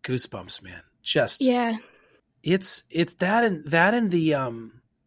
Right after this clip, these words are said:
Speaker 1: from the perspective of people who have been, so knowing that this reading is,
Speaker 2: Mm.
Speaker 1: we're,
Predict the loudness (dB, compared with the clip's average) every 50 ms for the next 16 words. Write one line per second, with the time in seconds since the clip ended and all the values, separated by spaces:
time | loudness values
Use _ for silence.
0 | _ _ _ _ _ _ _ _ _ _ _ _ _ _ _ _ _ -16 -10 0
1 | 2 2 4 4 2 0 0 -2 0 0 0 -2 -2 -4 -4 -4 -4 -4 -4 -2
2 | -4 -6 -8 -4 -2 -2 -2 -2 -4 -8 -12 -18 _ -14 -10 -10 -10 -8 -10 -12
3 | -12 -6 -4 -2 -2 -2 -4 -4 -6 -8 -8 -8 -8 -8 -10 -14 -16 _ _ _
4 | _ _ _ _ _ _ _ _ _ _ _ _ _ _ _ _ _ -2 2 6
5 | 8 8 8 6 4 4 6 6 8 8 8 8 8 6 6 4 2 2 2 2
6 | 0 0 0 0 2 2 0 0 0 0 0 0 0